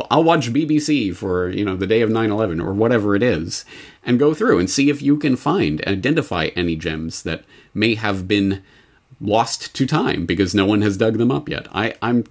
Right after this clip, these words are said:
telling you, there's going to be something in this archive that will be worth looking at. So, those are a couple of incredible resources right there. Um, again, for researchers in the crowd, I do not need to elaborate on the incredible importance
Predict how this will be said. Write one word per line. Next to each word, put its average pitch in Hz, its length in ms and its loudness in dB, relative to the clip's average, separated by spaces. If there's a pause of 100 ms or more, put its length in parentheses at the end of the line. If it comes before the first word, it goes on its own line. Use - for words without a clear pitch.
telling 151 280 2
you, 87 60 0
there's 98 220 0
going 139 220 2
to 117 40 0
be 107 120 -2
something 98 400 -2
in 80 80 -2
this 82 160 -4
archive 87 400 -6
that 87 120 -2
will 87 100 -4
be 82 120 -2
worth 85 380 -6 (600)
looking 104 360 0
at. - 280 -10 (220)
So, 139 360 -2 (520)
those 233 300 0
are 165 140 2
a 123 60 0
couple 127 340 2
of 101 120 0
incredible 104 640 0
resources 80 680 -4
right 107 240 2
there. 76 480 0
Um, 87 340 0
again, 117 380 0
for 147 180 -2
researchers 147 760 0
in 101 120 2
the 95 80 -2
crowd, 82 400 -2
I 101 80 0
do 101 260 0
not 117 180 2
need 95 200 2
to 90 100 0
elaborate 78 540 0
on 85 240 0
the 80 160 2
incredible 82 440 -2
importance 78 520 -2